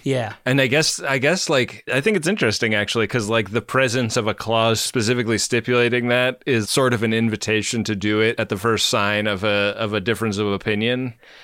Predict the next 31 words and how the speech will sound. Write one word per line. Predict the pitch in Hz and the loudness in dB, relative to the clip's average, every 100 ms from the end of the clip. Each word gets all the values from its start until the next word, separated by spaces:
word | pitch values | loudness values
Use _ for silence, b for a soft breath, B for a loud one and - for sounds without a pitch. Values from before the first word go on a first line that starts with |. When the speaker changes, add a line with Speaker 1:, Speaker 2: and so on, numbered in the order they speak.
| B B - | B B -2
Speaker 1:
And | 180 180 | 0 2
it's | 196 185 | 0 0
a | |
bad | 170 175 170 | 0 0 2
look | 165 165 | 0 0
in | 190 156 | -4 -4
front | - 165 160 | -2 -2 0
of | 160 | 0
the | 139 147 165 | 0 -2 0
other | 156 147 139 | 2 2 2
member | 143 147 143 131 | 2 2 0 -2
species, | - 151 196 139 113 - | -2 0 0 -2 -4 -4
though, | 131 117 | -4 -2
too, | - 180 | 0 2
I | 127 | 0
bet. | 110 104 101 | -2 -4 -4
Like, | 131 120 | -4 -2
they're | 151 165 | 0 2
Speaker 2:
Yeah. | 170 | 2
Speaker 1:
looking | 175 156 | 2 0
at | 143 | 0
this | 139 127 | -2 -4
clause | - 147 135 120 | 0 0 2 0
going | 143 135 | 0 0
like, | 127 123 | -2 -2
"Well, | 117 | -2
I | 120 | 0
didn't | 170 151 | 0 -2
get | 117 107 | -4 -6
a | |
clause." | - 117 101 113 - | -6 -4 -4 -4 -8